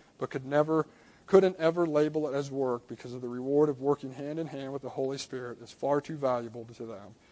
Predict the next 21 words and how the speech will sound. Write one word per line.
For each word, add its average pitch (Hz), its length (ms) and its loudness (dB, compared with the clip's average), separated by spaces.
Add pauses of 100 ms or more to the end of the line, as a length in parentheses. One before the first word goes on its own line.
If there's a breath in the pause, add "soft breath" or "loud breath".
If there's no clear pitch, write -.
(260 loud breath)
I - 40 -4
see 151 200 -2
a 143 40 0
team 160 280 0
that 139 120 -2
recognizes 156 720 0
there 147 180 4
is 131 100 -2
an 131 80 -6
anointing 156 460 -2
for 160 160 -4
them 160 240 2
to 143 100 -10
do 143 180 -4
what 131 200 -4
God 143 260 0
has 131 140 -8
given 160 320 -4
them 165 160 -4
to 175 100 -6
do, 131 380 -4